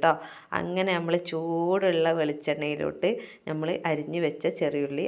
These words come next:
അങ്ങോട്ട് ഇട്ട് കൊടുക്കുക, നല്ലോണം ഒന്ന് മൂപ്പിച്ചെടുക്കുക. ഒപ്പം കുറച്ച് കറിവേപ്പിലയും കൂടി ഉണ്ടെങ്കിൽ ഉഷാറാവും ട്ടോ. കറിവേപ്പിലയും കൂടി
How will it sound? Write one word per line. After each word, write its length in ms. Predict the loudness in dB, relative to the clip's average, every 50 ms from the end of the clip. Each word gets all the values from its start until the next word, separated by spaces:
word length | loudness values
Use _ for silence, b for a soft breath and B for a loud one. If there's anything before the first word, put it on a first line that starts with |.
| -2 -4
അങ്ങോട്ട് 260 | -4 -4 -6 -6 -6 -8 -8
ഇട്ട് 140 | -6 -8 -4 -2 -2
കൊടുക്കുക, 460 | -2 -2 -4 -8 -6 -2 -2 -2 -2 -2 -4 -4
നല്ലോണം 380 | -2 -2 -2 -2 0 0 0 0
ഒന്ന് 100 | -2 -4 -4 -6
മൂപ്പിച്ചെടുക്കുക. 720 | -6 -6 -6 -6 -4 -2 -2 0 0 -2 -2 -2 -2 -2 0 0 -2 -4
ഒപ്പം 300 | -4 -2 0 2 2 2 0 B B B B B B B _ 2
കുറച്ച് 260 | 2 2 4 0 -6 0 4
കറിവേപ്പിലയും 680 | 4 6 6 4 4 2 0 0 0 -2 -2 -2 -4 -2 -2
കൂടി 160 | -2 0 0 0 -2
ഉണ്ടെങ്കിൽ 320 | -2 -2 -2 0 -2 -2 -2
ഉഷാറാവും 520 | -2 -4 -2 0 2 2 2 0 -2 -4 0
ട്ടോ. 100 | 0 0 0 B B B B B _
കറിവേപ്പിലയും 560 | 2 4 4 4 2 0 -2 -6 -6 -4 -4 -2
കൂടി 120 | 0 0